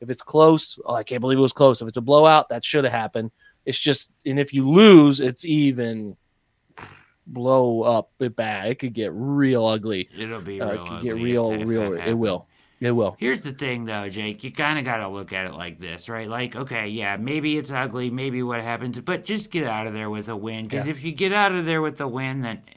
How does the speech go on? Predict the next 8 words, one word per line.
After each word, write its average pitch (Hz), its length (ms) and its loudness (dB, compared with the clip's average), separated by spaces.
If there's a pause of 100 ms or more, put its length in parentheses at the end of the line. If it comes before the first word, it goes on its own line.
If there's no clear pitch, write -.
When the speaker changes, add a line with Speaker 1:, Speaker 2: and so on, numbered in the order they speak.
(440)
Speaker 2:
at 165 200 -2
least 160 800 -6 (840)
you 156 220 -4
have 143 680 -2
this, 131 400 -10 (100)
this 127 360 -12
quirky 165 600 -4
schedule, 117 1040 -6